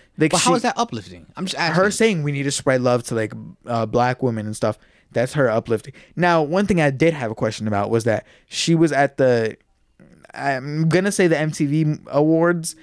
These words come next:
Speaker 1: even though I don't know what award show that was. But then she's like,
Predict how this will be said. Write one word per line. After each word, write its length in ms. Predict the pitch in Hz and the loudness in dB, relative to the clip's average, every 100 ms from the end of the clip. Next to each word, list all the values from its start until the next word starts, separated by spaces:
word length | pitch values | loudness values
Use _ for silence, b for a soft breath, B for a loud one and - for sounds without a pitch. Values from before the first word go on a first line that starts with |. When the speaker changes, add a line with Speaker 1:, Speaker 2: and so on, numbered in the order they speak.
| B B | B B
Speaker 1:
even 260 | - 147 139 | 0 2 4
though 140 | 139 123 | 4 2
I 120 | 117 | 0
don't 260 | 113 127 | 0 0
know 120 | 127 123 | 2 2
what 180 | 117 | 2
award 340 | 113 107 110 131 | 2 2 2 2
show 160 | - | 2
that 160 | 135 131 | 4 4
was. 300 | 131 143 156 _ b b | 2 0 -2 _ b b
But 220 | 135 135 - | 0 0 0
then 260 | 127 147 | 0 0
she's 320 | 143 - 147 | 0 -2 0
like, 240 | 127 113 | 0 -2